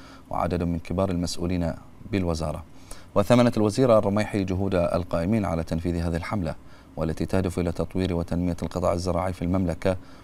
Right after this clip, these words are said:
وإبراز الطابع الحضاري لمدن البحرين الإسكانية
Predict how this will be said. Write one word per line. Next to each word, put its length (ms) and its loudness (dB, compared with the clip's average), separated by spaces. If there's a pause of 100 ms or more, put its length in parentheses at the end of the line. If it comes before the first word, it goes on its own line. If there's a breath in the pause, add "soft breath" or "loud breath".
وإبراز 460 0
الطابع 440 0
الحضاري 460 0
لمدن 460 -2
البحرين 500 -2
الإسكانية 840 -2